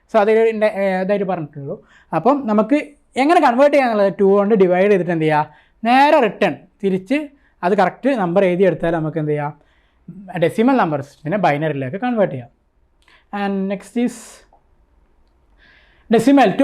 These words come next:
octal division. നേരത്തെ പറഞ്ഞ പോലെ തന്നെ ഡെസിമൽ നമ്പറിനെ ഏതൊരു നമ്പറിലേക്ക് ഡി-, ഏ, കൺവേർട്ട് ചെയ്യുമ്പോഴും അതിൻ്റെ ബേസ് വേരിയന്റ് വെച്ചിട്ട് എന്ത്, ബേസ് വാല്യൂ വെച്ചിട്ട് എന്ത് ചെയ്യുക, നമുക്ക് ഡിവൈഡ് ചെയ്താൽ മതി. the,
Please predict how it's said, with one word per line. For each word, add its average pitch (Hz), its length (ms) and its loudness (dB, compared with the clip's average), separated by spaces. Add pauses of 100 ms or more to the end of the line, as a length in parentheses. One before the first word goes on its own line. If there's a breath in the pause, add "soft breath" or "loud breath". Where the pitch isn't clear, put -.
octal 285 380 2 (180)
division. 156 320 0
നേരത്തെ 160 280 0
പറഞ്ഞ 180 360 4
പോലെ 190 240 4
തന്നെ 165 180 -2
ഡെസിമൽ 170 380 -2
നമ്പറിനെ 170 560 -2
ഏതൊരു 202 400 4
നമ്പറിലേക്ക് 165 480 -2
ഡി-, 160 200 -4 (100)
ഏ, - 20 -2 (520 soft breath)
കൺവേർട്ട് 175 300 0
ചെയ്യുമ്പോഴും 165 340 0
അതിൻ്റെ 151 360 2 (340 loud breath)
ബേസ് 196 400 0
വേരിയന്റ് 175 480 2
വെച്ചിട്ട് 151 220 -4
എന്ത്, 151 140 -6
ബേസ് 190 300 -2
വാല്യൂ 180 400 4
വെച്ചിട്ട് 170 240 -2
എന്ത് 151 180 -4
ചെയ്യുക, 139 300 -4 (200 soft breath)
നമുക്ക് 165 180 -4
ഡിവൈഡ് 190 260 2
ചെയ്താൽ 175 160 -4
മതി. 151 260 -4 (440 soft breath)
the, 185 240 -2